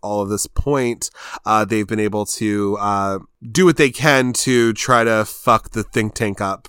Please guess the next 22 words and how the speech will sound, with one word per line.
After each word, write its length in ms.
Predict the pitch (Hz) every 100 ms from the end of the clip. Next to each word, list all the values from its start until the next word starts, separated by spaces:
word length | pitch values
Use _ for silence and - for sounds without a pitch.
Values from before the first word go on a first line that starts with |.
| _
pretty 240 | 113 104
much. 480 | 104 104 95 - - _
We 100 | 139
then 240 | 147 151 143
see 300 | - 147 135
that, 180 | 135
uh, 420 | 127 123 123 120 113 -
<laughs> 320 | 131 139 143
Hector 340 | 123 160 -
just 180 | 156 139
wants 220 | 143 135 -
to 340 | 139 123 113
really 340 | 104 120 131 113
admire 400 | 110 107 113 117
his 180 | 113
handiwork. 640 | - 110 113 123 135 131 - - -
So 200 | - -
he, 140 | 143 160
like, 120 | 147
stops 480 | - - 160 151 -
the 80 | 143
car, 680 | - - 131 117 104 110